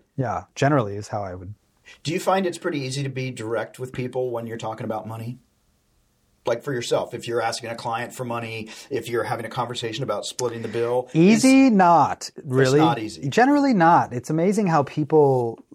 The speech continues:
Speaker 1: like, the gravity that just immediately in the money conversation. I'm,
Speaker 2: Mm-hmm.
Speaker 1: I am of the opinion, this might serve the intentions of this, uh, um,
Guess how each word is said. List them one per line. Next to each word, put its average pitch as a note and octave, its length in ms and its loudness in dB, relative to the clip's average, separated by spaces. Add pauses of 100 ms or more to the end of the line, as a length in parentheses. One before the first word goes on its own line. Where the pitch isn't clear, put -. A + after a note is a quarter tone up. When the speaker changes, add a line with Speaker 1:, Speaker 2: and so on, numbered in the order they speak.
(260)
Speaker 1:
like, C3+ 240 -2
the C3+ 80 -4
gravity B2+ 580 2
that A2 140 -8
just - 160 -8
immediately C3 500 2
in B2 80 -2
the A#2 60 -4
money A2+ 260 -2
conversation. D3 720 0
I'm, D3 100 4
Speaker 2:
Mm-hmm. D3+ 80 0
Speaker 1:
I F#3 80 6
am B3+ 140 4
of A#3 100 4
the E3+ 100 4
opinion, D3 420 2
this C3+ 140 0
might D3 200 0
serve C3 320 2
the A#2+ 260 -4 (140)
intentions B2 500 -4
of A2 80 -8
this, A2 400 -8
uh, - 140 -6 (120)
um, F#2+ 280 -6